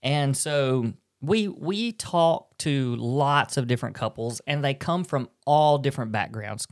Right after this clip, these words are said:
Some of them are believers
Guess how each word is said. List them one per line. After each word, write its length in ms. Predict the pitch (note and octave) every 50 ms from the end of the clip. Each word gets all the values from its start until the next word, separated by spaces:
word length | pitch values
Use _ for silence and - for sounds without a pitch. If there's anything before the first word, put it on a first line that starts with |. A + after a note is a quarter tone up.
| - - -
Some 380 | - - - - D#3 D#3+ E3+
of 140 | E3 C#3+ C3+
them 480 | C#3+ D3 D3 C#3+ C#3+ C#3+ C#3+ C#3+ C#3 - - - _ _ _ _ _ _ _ _ _ -
are 500 | - C3+ C3 B2 A#2+ A2+ A2 A2 A2+ - -
believers 840 | A#2+ A#2 A2+ A#2 A#2+ D3 E3+ F#3+ G#3 G#3+ A3 A3 - - - -